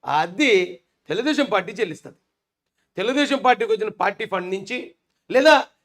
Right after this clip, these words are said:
చంద్రబాబు నాయుడు గారి జేబుల్లో తెచ్చినా కూడా మనం ఆశ్చర్యపోక్కర్లే. వారి సొంత కష్టార్జితంతో హెలికాప్టర్ మీద తిరుగుతారు కాబట్టి తక్కువ రోజులు వాడతారు దాన్ని. అలాగే పవన్ కళ్యాణ్ గారు కూడా ఎక్కడికైనా హెలికాప్టర్ వేసుకెళ్తే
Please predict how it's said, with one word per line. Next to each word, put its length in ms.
చంద్రబాబు 260
నాయుడు 160
గారి 160
జేబుల్లో 340
తెచ్చినా 280
కూడా 160
మనం 140
ఆశ్చర్యపోక్కర్లే. 640
వారి 140
సొంత 340
కష్టార్జితంతో 1120
హెలికాప్టర్ 400
మీద 80
తిరుగుతారు 380
కాబట్టి 260
తక్కువ 300
రోజులు 160
వాడతారు 300
దాన్ని. 200
అలాగే 200
పవన్ 300
కళ్యాణ్ 260
గారు 120
కూడా 140
ఎక్కడికైనా 300
హెలికాప్టర్ 340
వేసుకెళ్తే 540